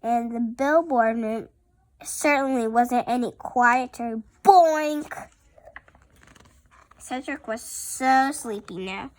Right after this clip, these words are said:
that he was sure he could sleep anywhere, even on the cold marble floor of the winter garden.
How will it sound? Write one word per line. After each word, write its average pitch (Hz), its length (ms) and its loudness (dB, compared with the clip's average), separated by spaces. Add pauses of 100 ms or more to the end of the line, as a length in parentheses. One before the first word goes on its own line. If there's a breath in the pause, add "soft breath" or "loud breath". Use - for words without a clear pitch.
(260 soft breath)
that 214 140 -8
he 254 140 -8
was 220 400 -8 (640)
sure 339 600 0
he 254 180 -6
could 214 220 -12
sleep 226 340 -8 (180)
anywhere, 214 680 -4 (580 soft breath)
even 330 320 -4
on 269 180 -4
the 220 100 -6
cold 302 480 -2
marble 269 540 -2
floor 226 520 -10
of 226 180 -10
the 220 100 -8
winter 226 540 -8
garden. - 580 -12